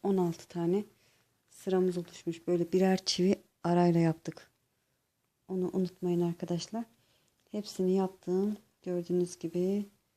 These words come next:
Şimdi şöyle çeviriyorum. Hani ipim burada olduğu için kendime doğru çeviriyorum. En son orayı yaptım. Bakın. İpim burada arkadaşlar.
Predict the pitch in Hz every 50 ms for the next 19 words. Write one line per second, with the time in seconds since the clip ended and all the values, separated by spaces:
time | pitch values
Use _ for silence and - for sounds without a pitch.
0 | _ _ _ _ _ _ _ _ - - - 202 185 185 190 - - 208 196 190
1 | 185 196 196 - - - 208 196 190 190 180 180 170 165 165 165 - _ _ _
2 | - - - _ _ _ _ _ _ _ _ _ _ _ _ _ _ _ _ _
3 | _ _ _ _ _ _ _ _ _ _ _ _ _ _ _ - 202 190 - -
4 | 196 190 - - 202 202 190 196 185 - 202 190 190 180 180 180 - - 240 240
5 | - - 220 208 196 196 196 196 196 185 190 185 180 180 - - 190 180 175 170
6 | 175 170 175 180 214 233 - - - - - - - - - _ _ _ _ _
7 | _ - 190 196 185 185 - - 185 185 185 180 180 180 180 180 185 185 185 185
8 | 180 - _ _ - 196 208 220 220 - _ _ _ _ _ _ _ _ _ _
9 | _ _ _ _ _ _ _ _ _ _ _ _ _ - 185 185 - - 196 196
10 | 202 202 - _ _ _ _ _ _ _ _ _ _ _ - - _ - - -
11 | - - - - - - _ _ _ _ _ _ _ _ - 196 - - 196 190
12 | 190 180 185 180 - 196 190 190 190 - 190 180 185 175 - - 208 220 220 -